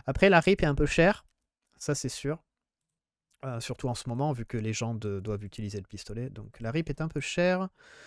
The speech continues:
Ouais, vous voyez qu'elle est chère. Par contre, ce que vous pouvez faire, en fait, c'est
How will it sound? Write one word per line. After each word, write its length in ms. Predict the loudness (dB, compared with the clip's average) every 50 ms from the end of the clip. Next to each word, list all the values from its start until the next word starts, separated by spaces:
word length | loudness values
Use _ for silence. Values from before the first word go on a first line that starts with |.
| -20 -20 -20 -20 _ _ _ _ _ -6
Ouais, 180 | -4 -2 -2 -2
vous 60 | -2
voyez 160 | -2 -4 -6
qu'elle 160 | -4 -4 -4
est 40 | -4
chère. 280 | -2 0 0 0 0 2
Par 240 | 0 0 0 0 0
contre, 240 | 0 0 2 0
ce 60 | 0 0
que 40 | 0
vous 60 | -2
pouvez 200 | 0 0 -2 -2
faire, 220 | 2 2 2 2
en 40 | 2
fait, 200 | 0 -2 -2 -4 -4
c'est 260 | -10 -10 -6 -6 -6